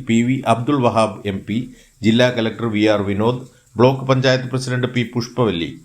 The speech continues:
കോളേജ് പ്രിൻസിപ്പൽ ഡോക്ടർ കെ പി മുഹമ്മദ് ബഷീർ, ബ്ലോക്ക് ഡെവലപ്മെന്റ് ഓഫീസർ സന്തോഷ്, ന്യൂനപക്ഷ ക്ഷേമ വകുപ്പ് ഡയറക്ടർ സബിൻ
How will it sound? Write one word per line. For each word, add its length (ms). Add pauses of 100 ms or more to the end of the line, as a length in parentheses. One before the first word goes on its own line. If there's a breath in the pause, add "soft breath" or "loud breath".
(200)
കോളേജ് 340
പ്രിൻസിപ്പൽ 420 (280)
ഡോക്ടർ 360 (140)
കെ 80 (120)
പി 80 (100)
മുഹമ്മദ് 440
ബഷീർ, 320 (280)
ബ്ലോക്ക് 400 (160)
ഡെവലപ്മെന്റ് 600
ഓഫീസർ 360 (100)
സന്തോഷ്, 500
ന്യൂനപക്ഷ 640
ക്ഷേമ 360
വകുപ്പ് 340
ഡയറക്ടർ 380 (260)
സബിൻ 320